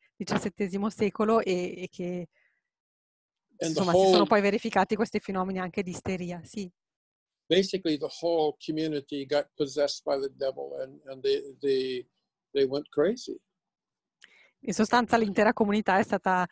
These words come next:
Speaker 1: posseduta dal diavolo e sono praticamente impazzite.
Speaker 2: That's a kind of, uh, contagion or mass hysteria.
Speaker 1: Questo è un tipo di contagio o isteria di massa.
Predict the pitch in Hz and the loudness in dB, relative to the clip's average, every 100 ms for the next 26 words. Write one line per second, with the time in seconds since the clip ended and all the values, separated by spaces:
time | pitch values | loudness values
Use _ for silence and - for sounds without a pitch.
0 | - _ 190 214 208 190 185 220 196 180 | -10 _ -6 0 2 4 4 4 4 6
1 | 208 214 185 180 - 175 - 180 165 202 | 4 2 0 -4 -4 -6 -6 -6 -4 -6
2 | 180 175 - 165 - 156 - _ _ _ | -6 -10 -10 -12 -12 -14 -16 _ _ _
3 | _ _ _ _ _ _ _ _ - 117 | _ _ _ _ _ _ _ _ -8 -6
4 | - 185 - - 127 143 147 131 - 131 | -4 -6 -4 -6 -2 -2 -2 -8 -4 2
5 | 131 131 - - - - 123 117 123 120 | 2 2 -4 -14 -16 -10 -6 -4 -6 -8
6 | _ _ - 131 143 135 120 113 110 120 | _ _ -4 -2 0 0 0 -8 -8 -6
7 | 117 120 123 127 - 131 - 123 113 110 | -4 0 0 0 -2 -2 -2 -4 -4 -8
8 | - _ _ _ _ _ _ _ _ _ | -12 _ _ _ _ _ _ _ _ _
9 | _ _ 214 262 240 208 196 - 202 - | _ _ 0 4 4 4 0 0 -2 4
10 | 202 208 _ _ _ _ 180 196 196 - | 4 2 _ _ _ _ -4 -2 -4 -8
11 | - 208 202 165 180 190 214 208 185 180 | -4 -2 0 2 2 2 2 4 4 4
12 | 185 185 - 190 180 175 180 151 151 - | 2 -2 -4 -4 -2 -2 -4 -6 -6 -12
13 | - | -14